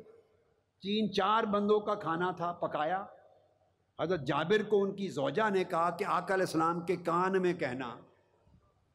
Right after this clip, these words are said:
"या रसूलल्लाह, आपका खाना बनाया है, दो बंदे आ जाएं।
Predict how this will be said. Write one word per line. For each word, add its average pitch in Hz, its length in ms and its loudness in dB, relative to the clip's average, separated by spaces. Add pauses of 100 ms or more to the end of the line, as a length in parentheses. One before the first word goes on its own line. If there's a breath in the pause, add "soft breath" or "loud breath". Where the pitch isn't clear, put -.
"या 165 220 2
रसूलल्लाह, 180 440 0 (120)
आपका 196 360 0
खाना 180 360 -6
बनाया 170 440 0
है, 185 160 0 (100)
दो 208 160 2
बंदे 190 300 -8
आ 170 140 -10
जाएं। 165 200 -16